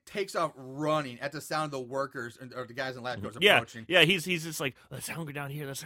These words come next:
Speaker 2: stay here." And he's, he's talking about how proud he is and how he's, you know, gonna make it. And the first sound, he's like, "Ah!" and runs
Speaker 1: He
Speaker 2: off.
Speaker 1: takes over.
Speaker 2: Yeah.
Speaker 1: The girl's like,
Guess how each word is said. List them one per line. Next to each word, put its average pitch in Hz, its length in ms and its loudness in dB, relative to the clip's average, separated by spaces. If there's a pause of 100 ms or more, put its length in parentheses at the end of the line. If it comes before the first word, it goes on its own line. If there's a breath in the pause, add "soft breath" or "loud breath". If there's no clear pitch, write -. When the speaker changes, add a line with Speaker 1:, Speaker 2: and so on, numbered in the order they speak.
Speaker 2:
stay 147 200 -8
here." 151 120 -4
And 123 120 -4
he's, 120 200 -4
he's 127 180 -6
talking 117 360 -4
about 110 200 0
how 113 180 -2
proud 107 300 -6
he 110 160 -2
is 110 180 -4
and 95 100 -12
how 107 260 -4
he's, 101 240 -8 (380 soft breath)
you 107 100 -4
know, 95 340 -2 (840)
gonna 113 140 -2
make 110 160 2
it. 110 40 -6
And 127 100 -6
the 127 80 0
first 180 420 0
sound, 143 340 6
he's 117 120 -2
like, 147 140 -2
"Ah!" 453 500 12
and 143 120 -4
runs 123 240 4
Speaker 1:
He 113 60 6
Speaker 2:
off. 92 200 4
Speaker 1:
takes 220 180 -2
over. 208 180 -4
Speaker 2:
Yeah. 214 180 0
Speaker 1:
The 202 80 4
girl's 269 300 4
like, 196 160 -6